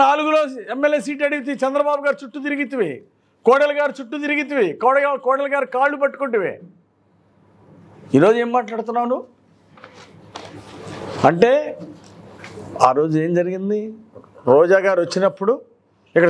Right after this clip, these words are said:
తెలుగుదేశం పార్టీ ప్రోగ్రామ్ చేస్తే ఇక్కడ మండల ఆఫీస్ దగ్గర ప్రజలందరి ముందు ఏం మాట్లాడావు నువ్వు?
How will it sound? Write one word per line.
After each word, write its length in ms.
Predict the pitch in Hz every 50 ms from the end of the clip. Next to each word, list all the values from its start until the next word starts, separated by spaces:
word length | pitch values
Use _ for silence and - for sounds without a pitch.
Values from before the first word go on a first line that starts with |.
| 165
తెలుగుదేశం 320 | 170 175 190 208 175 202 180 196
పార్టీ 180 | 196 185 196 202 - -
ప్రోగ్రామ్ 400 | 175 190 196 190 214 214 208 180 156
చేస్తే 320 | 165 160 143 - - 220 254 302 370 - - - _ _ _ _ _ _ _ _ _ - 196
ఇక్కడ 160 | 185 220 208 214 202 202 196 180 - - - - 208 - _ _ _ _ _ _ _ _ _ _ - 147 147 147 147 151 147 - - - - - 143 165
మండల 240 | 196 220 247 262 262 269
ఆఫీస్ 240 | 262 240 262 233 208 254
దగ్గర 240 | 233 196 220 226 233 240 254 220 - - - _ _ _ _ _ _ _ _ -
ప్రజలందరి 640 | 226 220 220 277 285 285 285 294 294 294 294 294 294
ముందు 160 | 294 285 269 262
ఏం 60 | 277 294 302
మాట్లాడావు 380 | 302 247 254 294 285 294 294 294 302
నువ్వు? 160 | 320 339 370